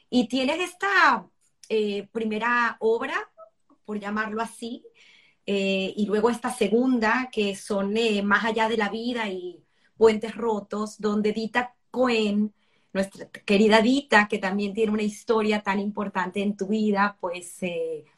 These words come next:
te ayuda y te lleva a montar esas obras. Si quieres, cuéntanos un poco acerca de ese periodo en tu vida para seguir avanzando, pero me parecen historias muy bonitas y además que estoy segura que Dita escuchará,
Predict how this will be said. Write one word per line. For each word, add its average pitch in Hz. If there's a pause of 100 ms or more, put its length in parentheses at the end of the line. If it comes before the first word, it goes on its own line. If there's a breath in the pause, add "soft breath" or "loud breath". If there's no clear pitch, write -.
(540)
te 202
ayuda 233
y 196
te 185
lleva 196
a 156
montar 196
esas 226
obras. 277
Si 233
quieres, 254
cuéntanos 302
un 294
poco 285
acerca 214
de 202
ese 220
periodo 220
en 214
tu 208
vida 196
para 180 (440)
seguir 214
avanzando, 226
pero 220
me 208
parecen 214
historias 262
muy 254
bonitas 247
y 240
además 202
que 262
estoy 233
segura 269
que 233
Dita 262
escuchará, 226